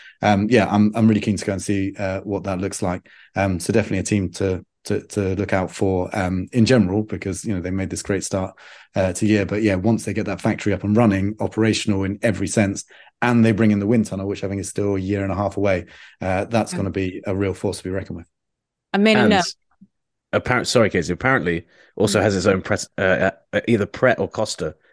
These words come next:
Speaker 3: in the factory, which is pretty amazing. So on top of all that other stuff, you don't even have to drive <laughs> outside the factory to get your lunch. You know, <laughs> if that's not a winning mentality, I don't know what is.
Speaker 2: That's a man
Speaker 1: It, it
Speaker 2: after my own heart, worried about the food source.
Speaker 3: Exactly.
Speaker 2: I love that.
Speaker 1: I,
Speaker 3: I don't wanna
Speaker 1: I, I
Speaker 3: leave.
Speaker 1: tell you
Speaker 3: I
Speaker 1: what,
Speaker 3: don't
Speaker 1: it, it, it is a big issue though. Like, I mean, 'cause I remember, um, Ferrari making this big thing in the mid two thousands about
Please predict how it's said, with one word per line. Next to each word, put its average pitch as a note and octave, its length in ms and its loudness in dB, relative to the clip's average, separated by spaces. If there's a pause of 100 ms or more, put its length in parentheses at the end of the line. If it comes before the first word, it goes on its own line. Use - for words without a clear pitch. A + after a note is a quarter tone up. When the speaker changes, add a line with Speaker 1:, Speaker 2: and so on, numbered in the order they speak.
(180)
Speaker 3:
in B2 160 6
the G2+ 80 2
factory, B2 560 -2
which F2 180 -6
is F2 80 -6
pretty F#2+ 200 4
amazing. E2 360 0 (340)
So A2 220 4
on A#2+ 80 4
top B2 140 6
of A2 80 2
all B2 100 6
that A2+ 140 6
other A#2+ 120 6
stuff, - 440 -4 (280)
you - 60 -2
don't C3 160 6
even B2+ 160 6
have A#2+ 120 0
to A#2+ 60 -2
drive B2+ 300 4
<laughs> - 60 -2
outside B2 320 0
the A2 80 -4
factory A#2 340 -6
to F#2+ 80 -4
get F#2+ 140 -4
your F#2+ 80 -2
lunch. A2+ 340 -4 (520)
You F2 80 -10
know, G2+ 160 -4 (160)
<laughs> - 0 - (220)
if C3+ 140 4
that's C#3 240 4
not B2 120 4
a C3 40 4
winning B2+ 220 6
mentality, A2+ 460 2
I F2 40 0
don't F#2 80 0
know F#2+ 80 0
what G2 140 2
is. F2+ 140 -2
Speaker 2:
That's G3+ 160 0
a A#3 60 4
man G#3 300 6
Speaker 1:
It, F#3+ 40 6
it G3 100 8
Speaker 2:
after F#3+ 160 0
my F3+ 220 4
own F3+ 100 4
heart, E3+ 420 2
worried F3 300 2
about E3 240 2
the E3 60 -12
food E3 360 -2
source. D3 280 -2
Speaker 3:
Exactly. A2 380 -2
Speaker 2:
I - 20 -8
love D#3 180 -6
that. D#3 260 -2
Speaker 1:
I, - 160 2
Speaker 3:
I A#2+ 40 0
don't B2+ 100 6
wanna C#3 120 6
Speaker 1:
I, - 20 8
I - 20 8
Speaker 3:
leave. - 220 8
Speaker 1:
tell B3 120 4
you B3+ 60 8
Speaker 3:
I - 40 8
Speaker 1:
what, G#3 100 8
Speaker 3:
don't - 80 0
Speaker 1:
it, G#3 160 6
it, G#3 200 4
it F#3 140 6
is A#3 120 4
a C4+ 40 0
big B3 160 4
issue G#3+ 260 6
though. B2 120 6
Like, A#2 200 4
I C3 40 4
mean, C#3+ 200 6
'cause - 140 -2
I D#3+ 60 6
remember, D#3+ 520 6
um, B2 380 -2
Ferrari D3 380 2
making A2 260 -2
this G#2 80 -4
big A#2 220 -6
thing A2 140 -2
in G#2+ 80 2
the G#2+ 40 0
mid G#2+ 180 -2
two A2+ 120 -4
thousands G#2+ 400 -2
about G2 300 -6